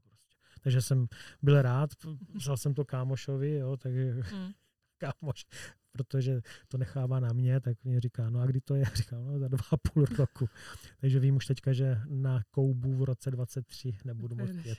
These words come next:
Speaker 1: jo, protože budu ve Francii. Doufám teda, jako, no. Takže to bylo tady toto, to
Speaker 2: Mhm.
Speaker 1: bylo dětský, juniorský,
Speaker 2: Dětský, ano.
Speaker 1: jo, ale t-, byly úspěšný teda mistrovství světa.
Speaker 2: Mhm.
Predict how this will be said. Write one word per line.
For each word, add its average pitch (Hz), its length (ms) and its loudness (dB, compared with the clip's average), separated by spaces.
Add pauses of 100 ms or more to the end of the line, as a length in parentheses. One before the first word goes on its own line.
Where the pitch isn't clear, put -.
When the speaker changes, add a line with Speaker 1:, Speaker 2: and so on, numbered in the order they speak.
(120)
Speaker 1:
jo, 113 140 -4
protože 113 380 -6
budu 113 340 -4
ve 131 60 -6
Francii. 120 500 -8
Doufám 120 460 -2
teda, 107 200 -10
jako, 135 240 -10
no. 95 160 -14 (800)
Takže 139 280 4
to 147 100 -2
bylo 175 180 2
tady 196 200 0
toto, 143 440 -2
to 156 60 0
Speaker 2:
Mhm. 151 80 0
Speaker 1:
bylo 156 240 4 (240)
dětský, 131 800 0
juniorský, 127 800 2
Speaker 2:
Dětský, 196 180 -8
ano. 120 120 -4
Speaker 1:
jo, 156 280 -6
ale 131 200 0
t-, 110 60 -10 (180)
byly 127 240 0
úspěšný 131 560 -2
teda 127 180 -4
mistrovství 131 500 -4
světa. 131 420 -4 (140)
Speaker 2:
Mhm. 190 240 -4